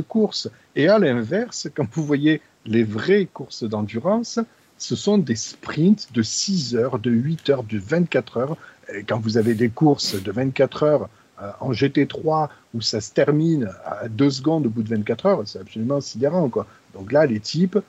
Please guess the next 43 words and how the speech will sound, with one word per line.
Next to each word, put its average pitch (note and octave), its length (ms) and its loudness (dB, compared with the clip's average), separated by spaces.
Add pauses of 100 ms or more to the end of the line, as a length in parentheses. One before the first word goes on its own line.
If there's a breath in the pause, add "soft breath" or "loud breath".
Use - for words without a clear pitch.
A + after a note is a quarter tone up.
(100)
pendant G2+ 200 -4
vingt-quatre D3+ 440 0
heures, D3+ 220 -2 (200)
ils A2+ 60 -10
sont A2 200 -2
là C#3 320 -2
à, C#3 460 -4
euh, G2 40 -12 (100)
appuyer, B2+ 580 0
à G#2 80 -2
mettre B2+ 220 0
dedans, A#2 420 0 (400 soft breath)
et, A2 480 -4
et A#2 40 0
au B2 80 4
bout C3 120 2
de B2+ 120 0
vingt-quatre A#2 320 -4
heures, F3 160 2
vous C3+ 140 -2
avez G#2+ 140 0
des A2+ 80 0
voitures G#2+ 360 -2
qui A2+ 80 -8
se - 120 -6
tiennent C#3+ 240 2
à B2 40 0
une B2 120 0
seconde. A#2+ 420 0 (440 soft breath)
Euh, F2+ 40 -16 (400)
on, F#2 80 -14 (140)
on A2+ 80 -8
ne A2+ 140 -8
peut C3 140 2
pas C3 260 -2
voir A2+ 340 -6
ça - 220 -6
en A#2 120 -2
Formule B2+ 340 0
un, B2 80 0
c'est - 160 -10
pas G2 100 -8
possible. A2 360 -6